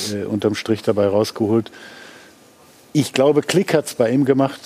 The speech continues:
insbesondere, würde ich sagen, vor zwei Jahren. Da haben wir ja seinen Vertrag verlängert. Und ich glaube, das, das Wichtigste, was er verstanden hat,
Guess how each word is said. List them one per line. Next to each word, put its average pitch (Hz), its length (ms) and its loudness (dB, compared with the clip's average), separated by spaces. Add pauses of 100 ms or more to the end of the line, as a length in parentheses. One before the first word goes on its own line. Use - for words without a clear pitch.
(260)
insbesondere, 131 920 0 (560)
würde 120 180 -2
ich 113 60 -2
sagen, 117 220 0
vor 113 180 -4
zwei 113 240 0
Jahren. 120 360 2
Da 92 100 -2
haben 110 140 -2
wir 104 60 -2
ja 101 120 0
seinen 98 240 -2
Vertrag - 420 -2
verlängert. 131 520 0 (1300)
Und 101 340 -4 (320)
ich - 140 -8
glaube, 117 280 4
das, 107 300 -6
das 107 240 -6
Wichtigste, 147 500 0
was 113 160 0
er 110 120 -6
verstanden 117 480 0
hat, 127 100 0